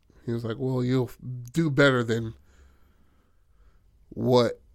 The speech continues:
we would do without our kid." You know what I mean? 'Cause mentally you would, you, you know, you'd give up and shit. Then it goes to the brothers and they're f-, thumping each other over the shit and coming up with a plan like,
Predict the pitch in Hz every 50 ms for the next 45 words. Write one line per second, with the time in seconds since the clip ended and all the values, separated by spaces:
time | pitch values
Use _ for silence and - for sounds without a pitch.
0 | _ - _ _ _ _ _ _ _ _ _ _ _ _ _ _ _ _ _ _
1 | - 131 139 131 123 131 135 135 131 135 127 113 135 127 123 117 - 120 113 117
2 | 113 107 - - - 113 104 101 - - - - - - - 120 120 120 120 123
3 | 123 120 120 120 127 131 127 131 131 - _ _ - - - - - 110 107 110
4 | 113 127 120 - - 107 107 107 107 104 104 101 - - - - - 117 113 -
5 | - - 120 117 110 104 - - 113 110 110 104 104 110 117 117 107 110 107 -
6 | - - - - - - - - - _ _ - - - - - - - - -
7 | - _ - - - - - - - - - - - - 117 127 127 117 123 120
8 | - - 117 113 104 98 120 123 120 117 123 123 117 117 107 110 113 113 - -
9 | - - - - - - - - 131 131 120 - 143 131 127 123 117 - 135 127
10 | 123 127 123 123 123 - 120 120 120 120 123 123 123 117 - - 139 135 131 120
11 | 113 110 107 107 113 - - - - _ _ _ _ - - _ _ _ _ _
12 | _ _ _ _ _ _ _ _ _ _ _ _ _ _ - - - 147 147 139
13 | 139 135 131 120 120 113 110 - - - 123 123 120 117 113 107 110 104 101 -
14 | - - -